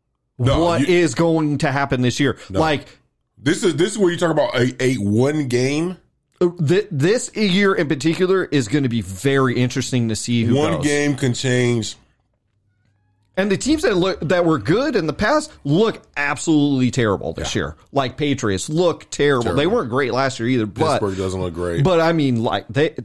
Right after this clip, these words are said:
Speaker 2: just, there's just certain things, you know,
Speaker 1: Oh,
Speaker 2: you're
Speaker 1: yeah.
Speaker 2: like, "What is happening?"
Speaker 1: What's going on?
Speaker 2: And I, I wanna say something too, because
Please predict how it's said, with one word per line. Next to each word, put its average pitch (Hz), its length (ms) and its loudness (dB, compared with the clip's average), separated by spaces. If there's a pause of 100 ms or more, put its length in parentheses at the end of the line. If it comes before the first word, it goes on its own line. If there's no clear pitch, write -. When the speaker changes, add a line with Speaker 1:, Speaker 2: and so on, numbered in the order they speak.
Speaker 2:
just, 117 340 -4 (180)
there's 160 220 2
just 123 180 -6
certain 139 240 -2
things, 127 340 0
you 151 120 4
know, 156 80 2
Speaker 1:
Oh, - 20 2
Speaker 2:
you're 151 200 2
Speaker 1:
yeah. 123 60 0
Speaker 2:
like, 110 220 -2 (100)
"What 190 220 -2
is 131 100 -6
happening?" 143 460 -4
Speaker 1:
What's 90 100 -6
going 92 180 -4
on? 80 160 -6 (120)
Speaker 2:
And 196 500 0 (160)
I, 147 140 -2 (100)
I 147 60 2
wanna 190 320 0
say 175 260 -2
something 143 400 -6
too, 151 240 0
because 110 680 -4